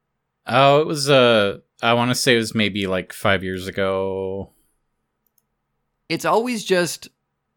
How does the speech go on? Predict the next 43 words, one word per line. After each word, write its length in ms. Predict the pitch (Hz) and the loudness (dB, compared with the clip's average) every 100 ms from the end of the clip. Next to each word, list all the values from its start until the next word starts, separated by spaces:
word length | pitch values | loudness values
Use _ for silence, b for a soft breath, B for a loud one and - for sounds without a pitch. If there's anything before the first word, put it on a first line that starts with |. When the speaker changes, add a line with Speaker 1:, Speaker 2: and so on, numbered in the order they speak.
| _ | _
Speaker 2:
unpleasant. 720 | 147 139 - 143 113 101 95 - | -2 -2 0 2 2 0 -8 -8
And 160 | 156 160 | -4 2
maybe 260 | 190 226 | 2 2
it's 140 | 240 - | -2 0
'cause 260 | 208 175 127 | 2 2 0
I'm, 380 | 151 175 170 - _ _ | 0 0 -2 -6 _ _
I 100 | - | 0
don't 220 | 147 196 214 | 2 2 0
do 160 | 240 | 2
a 20 | |
lot 220 | 202 165 170 | 2 2 2
of, 60 | |
like, 180 | 160 135 | 0 0
cloud-based 640 | - - 131 139 156 156 - | -4 0 2 2 2 0 -2
stuff, 400 | 165 165 160 - _ _ _ _ _ - | -4 -2 -4 -12 _ _ _ _ _ -4
uh, 100 | 110 | -4
'cause 140 | 104 | 0
I 40 | 135 | 0
don't 180 | 151 | 2
like 220 | 110 117 165 | 2 0 0
it. 260 | 156 - _ - | -4 -4 _ -8
But 140 | 147 | -4
then 140 | 143 | 0
obviously, 500 | 135 139 147 135 156 | 2 2 2 0 -2
like, 220 | 131 123 104 | 0 0 -2
the 40 | |
problem 460 | 127 143 147 147 139 | -4 0 2 2 0
with 280 | 131 123 - - | -2 -4 -10 -16
accounts 500 | - - 135 123 127 | -14 -10 -4 -4 -4
and 100 | 127 | -6
stuff 260 | 120 139 120 | -6 -4 -2
not 180 | 113 110 | -2 -2
being 140 | 127 | -2
in 80 | 120 | -4
the 60 | 107 | -6
cloud 320 | 127 120 117 | 2 4 4
is 100 | 107 | 0
like, 80 | 131 | 2
"Oh, 80 | |
I 80 | 135 | 2
gotta 200 | 120 123 | 2 0
get 120 | 117 | 2
everything 580 | 117 113 113 120 110 101 | 0 -2 -4 -4 -4 -4